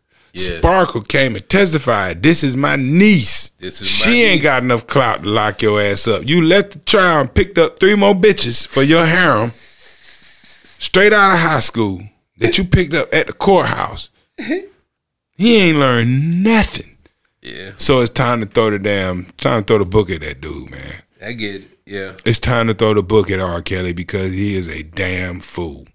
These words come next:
Speaker 1: Yeah.
Speaker 2: You
Speaker 1: Yeah.
Speaker 2: see what I'm saying?
Speaker 1: Right.
Speaker 2: Same thing with O J. It's like, man, you got off. Whether he did it or not, he got off.
Speaker 1: He got off.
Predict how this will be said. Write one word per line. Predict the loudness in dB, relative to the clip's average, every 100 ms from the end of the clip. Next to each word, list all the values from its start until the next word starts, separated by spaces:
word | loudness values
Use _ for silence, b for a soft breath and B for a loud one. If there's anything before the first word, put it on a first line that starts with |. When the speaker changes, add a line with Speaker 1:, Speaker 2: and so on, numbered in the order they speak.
| _
Speaker 1:
Yeah. | -14 -12 -12 -16 _ _ _ _
Speaker 2:
You | -8
Speaker 1:
Yeah. | -2
Speaker 2:
see | 2 2
what | 2
I'm | 0
saying? | 0 0 -2 -4 -10 -14
Speaker 1:
Right. | -14 -6
Speaker 2:
Same | -2 0
thing | 0 0
with | 2
O | 2
J. | 2 -2 -4
It's | -8 -6
like, | -6 -6 -6
man, | -6 -6
you | -6 -6
got | -6 -2 0
off. | 2 2 0 -8 _ _ _ _
Whether | 2 4
he | 4
did | 4 2
it | 2 0
or |
not, | 0 0 0 -2 _
he | -10 -8
got | -2 -2 -2 -2 0
off. | 4 4 0 -6 -18 _ -20
Speaker 1:
He | -14
got | -8 -6
off. | -6 -8